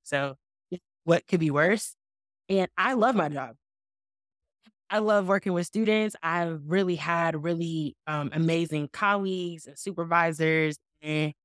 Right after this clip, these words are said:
worked in really great teams. And so it was hard for me to rationalize, like,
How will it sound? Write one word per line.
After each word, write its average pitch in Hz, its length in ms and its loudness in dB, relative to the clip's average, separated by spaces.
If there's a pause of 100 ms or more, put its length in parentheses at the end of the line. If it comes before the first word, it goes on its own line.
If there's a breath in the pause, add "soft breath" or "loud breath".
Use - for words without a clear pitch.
(400)
worked 190 240 4
in 175 160 2
really 170 240 0
great 165 340 -4
teams. 170 520 0
And 170 220 -4
so 160 520 -2 (340)
it 220 100 0
was 208 140 0
hard 208 240 6
for 196 80 -2
me 185 120 4
to 175 60 0
rationalize, 165 560 -2
like, 151 200 -2